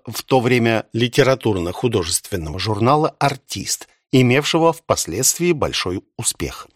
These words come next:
Основатели этого журнала воспользовались возникающим обществом, чтобы популяризировать своё начинание. По мере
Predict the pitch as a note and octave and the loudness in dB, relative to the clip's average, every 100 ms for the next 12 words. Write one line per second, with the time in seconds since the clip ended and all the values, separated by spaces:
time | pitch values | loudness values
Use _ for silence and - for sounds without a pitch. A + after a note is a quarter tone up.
0 | _ _ _ - B2 - F3 A3 G#3+ G3 | _ _ _ 2 4 4 4 4 4 2
1 | G3 E3 D#3 D3+ C#3+ E3 F#3 F#3+ F3+ D3 | 4 2 2 2 2 2 2 4 4 2
2 | C#3 - F3 D#3 D3+ D3+ - B2 A#2+ A2 | 0 0 0 2 2 2 0 0 2 2
3 | A#2+ - A2+ G#2 F#2+ - G#2+ - A#2+ - | 2 2 4 4 2 2 0 2 2 2
4 | - D3 - F#3 - _ - - F3 F3+ | 0 0 2 0 -2 _ -2 2 4 4
5 | - D#3 D3+ E3+ E3+ E3 A2+ G2+ D2+ D2+ | 2 0 4 4 4 4 2 2 0 -6
6 | - - G#2 G#2 A#2 A2+ - E2+ C2+ B1+ | -8 -4 2 2 4 2 2 0 -4 -6
7 | B1 C#2 - _ _ _ F#2+ G2 A#2 A#2+ | -12 -16 -20 _ _ _ 2 4 4 4
8 | G#2+ | 2